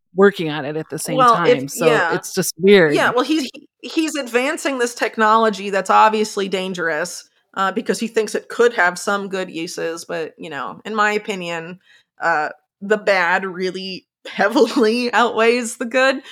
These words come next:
Speaker 2: um, in terms of, you know, the potential for bad and the likelihood that it will be used for bad.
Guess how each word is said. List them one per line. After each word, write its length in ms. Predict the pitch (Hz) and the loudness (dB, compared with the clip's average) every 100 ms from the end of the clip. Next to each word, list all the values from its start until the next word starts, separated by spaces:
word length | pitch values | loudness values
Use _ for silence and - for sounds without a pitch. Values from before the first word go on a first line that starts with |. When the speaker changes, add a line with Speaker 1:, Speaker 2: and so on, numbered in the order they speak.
| - - - | -20 -6 2
Speaker 2:
um, 420 | 208 202 202 - | 4 4 0 -4
in 100 | 220 | -4
terms 340 | 226 202 208 | -4 -4 -2
of, 120 | 202 190 | -4 -4
you 80 | 202 | -4
know, 120 | 185 | -4
the 80 | 214 | -6
potential 560 | 202 185 196 180 202 | -8 -8 -10 -6 -8
for 160 | 202 220 | -8 -6
bad 380 | 202 202 214 208 | -2 0 0 -2
and 120 | 175 | -4
the 80 | 165 | -2
likelihood 580 | 165 175 190 208 190 | -4 -4 -8 -8 -6
that 100 | 208 | -4
it 120 | 185 - | -4 -6
will 160 | 196 | -8
be 120 | 196 | -8
used 400 | 202 208 214 220 | -10 -8 -8 -12
for 180 | - 240 | -8 -6
bad. 400 | 208 214 208 233 | -4 -4 -4 -8